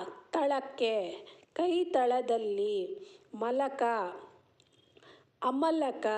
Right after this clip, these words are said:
ಅದು. ಕರತಲ ಮಲಕ ಅಂದ್ರೆ ಕರ, ತಲ ಪ್ಲಸ್ ಅಮಲಕ ಅಂತಂದ್ರೆ ನಲ್ಲಿಕಾಯಿ ಅಂತ. ಅಮಲಕ ಅಂದ್ರೆ ನಲ್ಲಿಕಾಯಿ. ಕರತಲ ಮಲಕ. ಕೈಯಲ್ಲಿ, ಅಂಗೈಯಲ್ಲಿ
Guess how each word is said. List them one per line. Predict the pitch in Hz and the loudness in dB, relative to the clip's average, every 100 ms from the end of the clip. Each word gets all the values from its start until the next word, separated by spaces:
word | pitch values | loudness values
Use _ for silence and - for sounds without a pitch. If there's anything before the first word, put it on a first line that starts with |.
| 214 | 0
ಅದು. | 190 202 196 - - _ _ - | -2 -4 -6 -10 -20 _ _ -2
ಕರತಲ | 254 254 330 339 247 233 247 285 330 370 | 0 2 0 0 0 2 2 2 2 2
ಮಲಕ | 370 247 226 226 247 220 | 0 -2 -2 -2 -2 -2
ಅಂದ್ರೆ | 208 233 427 | -2 -2 -2
ಕರ, | - 240 247 254 415 - - - - | 0 0 2 0 -2 -6 -14 -8 -2
ತಲ | 214 214 247 440 - - - - | 0 0 0 -2 -8 -18 -12 -2
ಪ್ಲಸ್ | 349 - - - | 0 0 -4 -4
ಅಮಲಕ | 220 233 240 214 214 208 196 185 - - - | -4 -2 -2 -2 -2 -2 -2 -6 -12 -18 -14
ಅಂತಂದ್ರೆ | - 220 196 208 202 311 | -8 -4 -2 -2 0 0
ನಲ್ಲಿಕಾಯಿ | 240 233 311 339 247 208 208 | 0 -2 -2 0 0 0 -2
ಅಂತ. | 202 202 226 - | -4 -4 -6 -6
ಅಮಲಕ | 233 240 269 254 247 | -6 -2 -2 -2 0
ಅಂದ್ರೆ | 233 220 269 | -2 0 0
ನಲ್ಲಿಕಾಯಿ. | 427 262 240 240 233 196 - - - - | 0 -2 -4 -2 0 -2 -4 -12 -16 -12
ಕರತಲ | - 254 285 294 285 294 302 311 | -2 0 2 2 2 2 0 0
ಮಲಕ. | 415 277 233 220 220 220 196 - - - _ | 0 0 -2 -4 -2 -2 -2 -6 -14 -18 _
ಕೈಯಲ್ಲಿ, | - 320 359 392 349 277 | 2 4 4 2 2 2
ಅಂಗೈಯಲ್ಲಿ | 226 240 277 330 320 269 208 208 240 302 | 0 0 0 2 2 0 0 0 0 -2